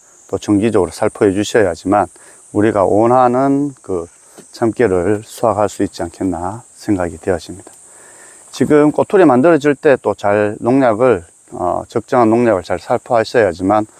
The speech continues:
원하는, 어, 참깨를 수확할 수 있지 않겠나 생각이 되어집니다.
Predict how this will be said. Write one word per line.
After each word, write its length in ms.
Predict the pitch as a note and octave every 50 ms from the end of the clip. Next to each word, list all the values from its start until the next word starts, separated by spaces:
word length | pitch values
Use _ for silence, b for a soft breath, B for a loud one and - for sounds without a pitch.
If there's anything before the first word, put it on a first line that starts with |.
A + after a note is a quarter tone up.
| B B B B B _ -
원하는, 720 | G#2 G#2+ A2+ A#2 A#2+ A#2 A2 A2 A#2+ B2+ C3+ C#3 C#3 C#3+ - _ _ _ _ _ _ _
어, 140 | - F2+ F2 -
참깨를 600 | - - G#2+ - - A2+ G2 G#2+ B2 C#3 C#3 C#3
수확할 360 | - - B2 A2 G#2 G#2+ G2
수 140 | - - G#2
있지 180 | F2+ - -
않겠나 520 | E2+ E2 - - G#2+ F#2 E2+ E2 F2+ G#2+ A#2+
생각이 480 | - - - G2+ F#2 F#2 E2+ E2 E2+
되어집니다. 520 | - - F#2+ E2+ - - - C#2 - -